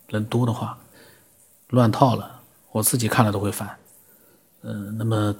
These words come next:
就没有人会去思考了，大家就变成了真正的一个狂欢了。那样的狂欢对我现在来讲，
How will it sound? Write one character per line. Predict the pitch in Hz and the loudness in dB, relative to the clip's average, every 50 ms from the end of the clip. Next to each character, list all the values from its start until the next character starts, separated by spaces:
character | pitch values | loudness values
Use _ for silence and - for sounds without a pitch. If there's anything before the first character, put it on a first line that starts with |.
| - - - _ - | -10 -20 -20 _ -4
就 | - 110 | 0 2
没 | 104 117 | 6 6
有 | 135 117 | 6 6
人 | 110 107 | 6 4
会 | - 123 | 2 2
去 | 104 | 2
思 | 107 - - - 113 | 4 2 4 4 2
考 | - - 95 - | 0 0 -8 -10
了， | - - - - - - - - _ _ _ | -12 -18 -20 -20 -20 -20 -20 -20 _ _ _
大 | - 113 107 | -2 -2 0
家 | 104 110 104 | 2 2 0
就 | 110 101 | 0 0
变 | - 120 107 104 | 0 0 0 0
成 | - - 110 | -4 -6 -6
了 | 107 | -4
真 | 107 - 127 131 | -2 0 0 2
正 | 139 - 160 | 2 2 0
的 | 123 98 | 0 0
一 | 101 104 - | -2 -8 -8
个 | - - 104 110 - - - - - - - - - _ _ _ _ _ _ _ - | -8 -8 -8 -8 -10 -18 -20 -20 -20 -20 -20 -20 -20 _ _ _ _ _ _ _ -4
狂 | - - - 98 104 104 | -4 -2 -2 -2 -2 0
欢 | - 113 110 | 2 2 2
了。 | 110 107 101 - - - - _ _ - | 2 2 -2 -6 -16 -20 -20 _ _ 0
那 | 117 123 | 2 2
样 | 123 110 | 4 4
的 | 104 | 2
狂 | - - 110 107 101 | 0 -2 -2 -2 -2
欢 | - 110 104 107 | -2 -2 -4 0
对 | - - 127 | 4 4 4
我 | 104 104 98 95 95 | 4 4 -4 -6 -4
现 | - - 131 123 | -2 0 2 4
在 | 127 156 151 117 | 4 4 4 4
来 | 101 101 101 - | 2 -2 -4 -2
讲， | 113 - 113 98 | -2 -2 -4 -4